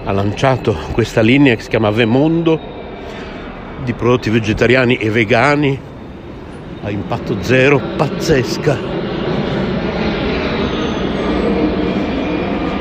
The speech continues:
Datevi a guardare i video del nostro canale YouTube Finestra Libera, perché in uno dei prossimi vlog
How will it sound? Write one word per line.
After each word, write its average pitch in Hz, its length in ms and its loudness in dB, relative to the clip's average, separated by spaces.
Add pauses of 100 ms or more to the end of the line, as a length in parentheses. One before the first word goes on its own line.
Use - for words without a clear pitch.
(160)
Datevi 135 320 4
a 143 60 6
guardare 123 420 6
i 120 40 6
video 127 460 4 (880)
del 123 120 2
nostro 123 280 2
canale 123 280 2
YouTube 120 440 2
Finestra 120 420 2
Libera, 143 340 4
perché 117 320 0 (2000)
in 113 160 2
uno 120 200 4
dei 117 160 4
prossimi 117 420 2
vlog 120 560 4